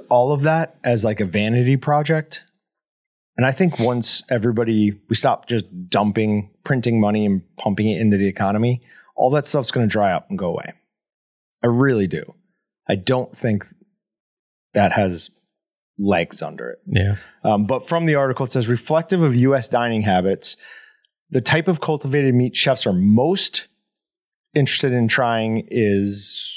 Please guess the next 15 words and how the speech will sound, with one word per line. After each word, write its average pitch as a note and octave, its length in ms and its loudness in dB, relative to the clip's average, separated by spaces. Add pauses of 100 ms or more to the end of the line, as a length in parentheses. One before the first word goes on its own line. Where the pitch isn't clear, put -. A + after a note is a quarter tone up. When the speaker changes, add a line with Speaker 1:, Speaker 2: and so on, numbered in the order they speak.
(160)
Speaker 1:
and F#2+ 280 -2
this A2 140 2
got F2 220 0
all F#2+ 180 0
messed E2 320 -4
up. - 160 -6 (720)
Um, F#2 680 2 (880)
can G#2+ 200 2
you B2 120 4
read E3 220 4
that F#3 220 -2 (360)
from A#2 200 0
the A2+ 80 2
OneNote? B2+ 400 0 (1500)
My A2 400 0